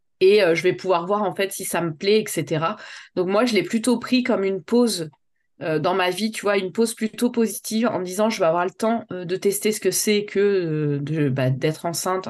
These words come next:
à la maison et de pouvoir développer mon, un peu plus mon business. » Je vais pouvoir souffler un petit peu sur le salariat qui me pèse et vivre autre chose aussi parce que j'avais six mois de pause. C'était vraiment un, un, un moment de, pour moi, un moment de break et de respiration, tu vois.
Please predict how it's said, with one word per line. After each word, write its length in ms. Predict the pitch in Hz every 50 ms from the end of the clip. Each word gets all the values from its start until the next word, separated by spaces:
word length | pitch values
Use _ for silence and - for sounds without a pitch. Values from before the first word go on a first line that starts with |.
| -
à 140 | - - 156
la 80 | 156 160
maison 400 | 160 156 156 160 180 185 185 185
et 80 | 175
de 40 | -
pouvoir 300 | - - 165 160 165 165
développer 400 | 165 165 160 160 170 165 170 185
mon, 160 | 185 175 156 135
un 120 | 143 165 160
peu 140 | 156 170
plus 180 | 156 - 160 -
mon 120 | 175 156
business. » 560 | 156 151 151 156 160 165 175 240 247 - - - - - - - - - - - - _ _ _
Je 140 | - -
vais 80 | 220 214
pouvoir 300 | 214 - 220 208 214 208
souffler 420 | - - - 247 - - 254 247
un 100 | 233 208
petit 200 | 196 202 - -
peu 100 | - 208
sur 200 | 220 214 - 220
le 40 | 196
salariat 480 | - - 196 175 185 180 185 196 196 208
qui 160 | 208 - 196
me 180 | 180 175 175 170
pèse 460 | - - 190 233 254 247 214 190 170 - _ _ _ -
et 100 | 202 202
vivre 300 | 196 220 247 226 202 214
autre 220 | 214 208 - 214
chose 260 | 214 - 226 220 190
aussi 300 | 196 190 - - 240 240
parce 180 | - 175 165 -
que 100 | - 190
j'avais 200 | 180 175 160 170
six 200 | 160 - - 165
mois 140 | 175 180 170
de 80 | -
pause. 200 | - 196 190 190 - - - - -
C'était 220 | - - - 185
vraiment 380 | 170 170 185 190 202 214 233 208
un, 160 | 175 170 165 -
un, 280 | 165 170 170 165 - -
un 100 | 175 180
moment 340 | 180 180 185 196 208 220
de, 280 | 214 196 185 170 165 165
pour 200 | 156 160 180 185
moi, 240 | 185 196 208 208 196
un 100 | 185 180
moment 260 | 180 180 190 202 196
de 60 | 190
break 500 | 165 185 190 202 214 208 - - - _ _ _ _ _ _
et 80 | - 175
de 80 | 170 180
respiration, 680 | 185 202 196 - - 220 190 185 180 - - 185 165
tu 100 | 151 -
vois. 220 | - 175 185 185